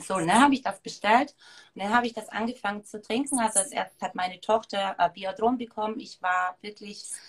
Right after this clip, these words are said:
schlichtweg einfach begeistert. Sie hatte nach fünf Tagen sowas von eine schönere Haut. Also man hat gesehen, es ist auf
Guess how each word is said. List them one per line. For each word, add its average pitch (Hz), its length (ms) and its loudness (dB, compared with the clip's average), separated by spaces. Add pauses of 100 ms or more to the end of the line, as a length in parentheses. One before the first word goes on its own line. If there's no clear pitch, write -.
(220)
schlichtweg 214 540 0
einfach 190 560 0
begeistert. 208 840 2 (340)
Sie 202 140 -4
hatte 208 180 -8
nach 196 160 -8
fünf 277 360 -4
Tagen 208 600 -2 (420)
sowas 220 920 -4
von 214 200 -6
eine 185 280 -6
schönere 208 600 -4
Haut. 190 380 -2
Also 180 220 -8
man 185 160 -8
hat 185 180 -10
gesehen, 202 560 -4 (200)
es - 180 -16
ist - 220 -18
auf 170 160 -10